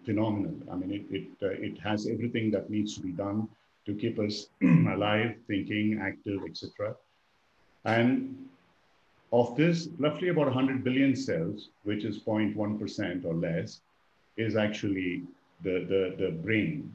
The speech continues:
which, which comprises the brain. The brain is roughly about two percent of the weight of the total body, but it consumes twenty percent almost, eighteen to twenty percent of the energy at any point in time.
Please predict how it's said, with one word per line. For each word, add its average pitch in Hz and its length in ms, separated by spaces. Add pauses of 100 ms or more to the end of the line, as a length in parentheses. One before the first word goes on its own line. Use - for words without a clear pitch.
which, 87 240
which - 180
comprises 90 380
the 87 120
brain. 90 380 (1080)
The 107 80
brain 123 380
is 110 200
roughly 110 260
about 104 260
two 120 100
percent 117 460
of 95 100
the 95 80
weight 95 280
of 98 80
the 90 80
total 92 300
body, 85 460 (600)
but 107 100
it 113 160
consumes 135 440
twenty 123 280
percent 117 460
almost, 95 440
eighteen 110 280
to 107 100
twenty 98 220
percent 87 500 (100)
of 92 140
the 95 100 (100)
energy 87 360 (400)
at 92 80
any 92 160
point 85 300
in 82 160
time. 82 260